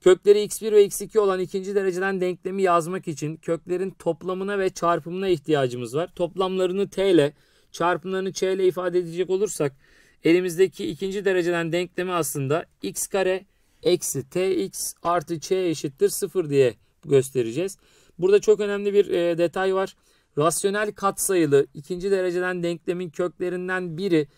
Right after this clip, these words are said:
eğer a artı kök b ise diğeri arkadaşlar a eksi kök b'dir diyebiliyoruz. Yani kökler birbirlerine eşleniyor olacak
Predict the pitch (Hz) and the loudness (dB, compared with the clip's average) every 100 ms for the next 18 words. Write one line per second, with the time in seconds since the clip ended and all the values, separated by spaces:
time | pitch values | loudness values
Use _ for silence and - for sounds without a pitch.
0 | _ _ 160 180 180 175 185 180 151 135 | _ _ 2 4 6 4 4 2 -2 -4
1 | 151 139 - 196 196 196 185 - _ _ | -2 -2 0 0 0 -2 -4 -8 _ _
2 | - 123 190 202 180 160 143 143 139 131 | -16 -2 8 10 10 6 4 4 2 0
3 | 196 - - _ _ - 190 202 196 160 | -6 -8 -10 _ _ -4 2 4 4 0
4 | - 196 - 170 - 180 170 165 160 165 | -2 -8 -4 -4 -2 -2 0 -2 0 2
5 | 165 165 165 135 170 - _ - 165 175 | 2 2 4 2 0 -12 _ -4 -2 -2
6 | 165 175 - 185 180 175 170 160 156 147 | -4 -4 -4 -6 -4 -4 -4 -4 -4 -4
7 | 185 190 196 185 180 | -6 -4 -4 -2 -2